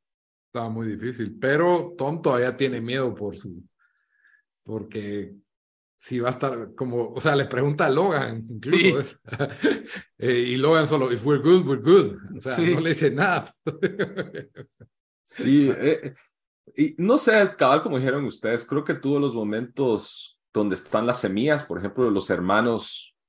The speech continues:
Speaker 3: planeando su nuevo negocio, eh, y al mismo tiempo Shiv como que haciendo algunos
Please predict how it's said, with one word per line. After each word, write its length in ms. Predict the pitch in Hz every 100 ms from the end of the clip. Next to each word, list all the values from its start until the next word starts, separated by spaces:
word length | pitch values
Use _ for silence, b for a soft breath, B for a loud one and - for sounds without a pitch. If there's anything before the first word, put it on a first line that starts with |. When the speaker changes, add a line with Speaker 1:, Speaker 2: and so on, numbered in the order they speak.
| _ -
Speaker 3:
planeando 580 | 107 101 104 120 131 131
su 160 | 107
nuevo 220 | 101 113
negocio, 760 | 123 90 104 151 - 170 170 - _ _ _ _ _
eh, 680 | - 92 90 92 90 87 -
y 140 | 98
al 140 | 95 101
mismo 320 | 107 110 104
tiempo 260 | 120 117
Shiv 380 | 101 - 120 123
como 260 | 117 98 92
que 80 | -
haciendo 340 | - 113 113
algunos 920 | 104 104 120 120 107 - - - -